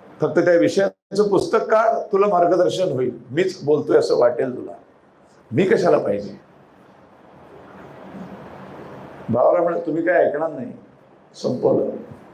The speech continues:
एक फेब्रुवारी एकोणीसशे सहासष्ट. अख्खं आयुष्यात उपोषण या मार्गाने कधी गेला नाही माणूस. स्वतःला संपवण्यासाठी आयुष्यातलं एकमेव उपोषण केलं आणि यशस्वी केलं आणि ते उपोषणामध्ये गेले. आणि आयुष्यभर ज्यांनी उपोषण केलं,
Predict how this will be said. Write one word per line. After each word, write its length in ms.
एक 220
फेब्रुवारी 500
एकोणीसशे 380
सहासष्ट. 540
अख्खं 480
आयुष्यात 500
उपोषण 500
या 100
मार्गाने 420
कधी 220
गेला 280
नाही 180
माणूस. 260
स्वतःला 320
संपवण्यासाठी 720
आयुष्यातलं 520
एकमेव 460
उपोषण 560
केलं 280
आणि 200
यशस्वी 440
केलं 260
आणि 160
ते 120
उपोषणामध्ये 720
गेले. 460
आणि 140
आयुष्यभर 520
ज्यांनी 200
उपोषण 540
केलं, 360